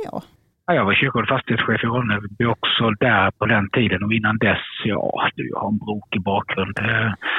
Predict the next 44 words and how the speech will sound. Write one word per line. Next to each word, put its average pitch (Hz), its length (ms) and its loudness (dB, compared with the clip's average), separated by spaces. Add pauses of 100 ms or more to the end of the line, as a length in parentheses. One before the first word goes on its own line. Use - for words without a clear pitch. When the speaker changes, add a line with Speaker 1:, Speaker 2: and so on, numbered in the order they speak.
(500)
Speaker 2:
nio 113 260 4
år 120 180 2
sedan - 160 0
så 113 120 -2
klev 107 260 0
jag 110 100 4
in 101 80 2
i 98 40 0
begravningsvärlden, 98 760 0
och 95 60 0
då 90 80 -2
var 95 100 -2
den 104 140 -4
för 107 80 -2
mig 104 220 2
helt 98 200 -2
okänd, 98 600 -2 (240)
Speaker 1:
Mm. 185 400 2 (180)
Speaker 2:
eh, 95 200 0 (320)
vad 104 120 2
det 90 120 2
var. 92 180 -4 (260)
Så 113 60 0
att 107 60 2
Speaker 1:
Mm. 98 100 2
Speaker 2:
jag 104 120 4
har 98 140 2
egentligen 120 340 2
hållit 107 180 -2
på 120 100 -2
ganska 113 340 0
mycket 104 260 0
med, 95 200 2 (920)
eh, 101 720 0 (120)
organisation 107 720 0
och 107 80 0
verksamhetsutveckling, 117 1080 0
varit 113 160 -2
egenföretagare. 110 1200 0 (260)
Speaker 1:
Mm. 240 240 -8
Speaker 2:
Eh, 123 580 -8
och 127 280 -8
som 127 200 -6
sagt, - 280 -4